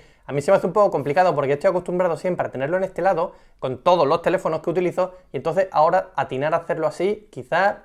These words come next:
me va a resultar un poco raro, pero bueno, uno se acostumbra a ese tipo de cosas también, al ser un teléfono pequeño pues no cuesta tanto darle ahí arriba. Sobre la disponibilidad de colores, en este caso tenemos aquí la versión plateada, que fijaos que por delante es color blanco, existe también una versión en color gris,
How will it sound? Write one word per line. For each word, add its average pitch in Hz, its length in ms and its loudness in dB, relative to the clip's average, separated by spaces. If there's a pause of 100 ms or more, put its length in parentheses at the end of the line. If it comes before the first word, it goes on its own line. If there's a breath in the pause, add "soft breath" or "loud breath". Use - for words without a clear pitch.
me 139 280 -4
va 147 60 6
a - 40 6
resultar 165 260 0
un 165 80 -4
poco 165 200 2
raro, 120 300 0
pero 131 160 -2
bueno, 143 320 2
uno 160 180 -2
se 156 120 4
acostumbra 151 500 2 (240 loud breath)
a - 60 -6
ese 143 120 -10
tipo 143 180 2
de 139 80 2
cosas 143 200 -2
también, 160 400 2
al 156 100 0
ser 139 140 -4
un 147 80 0
teléfono 143 320 -2
pequeño 147 340 -2
pues 156 140 -4
no 135 120 -2
cuesta 139 200 -6
tanto 135 300 -4
darle 135 400 0
ahí 135 100 0
arriba. 117 380 -4 (320)
Sobre 151 180 0
la 147 60 6
disponibilidad 147 600 0
de 196 120 2
colores, 156 320 4
en 131 100 -4
este 160 180 -4
caso 208 260 0
tenemos 156 240 -4
aquí 160 160 -4
la 165 80 2
versión 147 300 -4
plateada, 170 560 2
que 151 100 -6
fijaos 151 240 0
que 151 80 -6
por 143 160 -2
delante 147 320 0
es 143 80 -2
color 143 240 0
blanco, 185 460 0 (220 loud breath)
existe 175 380 -2
también 160 320 -2
una 160 140 0
versión 160 300 -2
en 156 80 -4
color 151 400 2
gris, 175 560 -2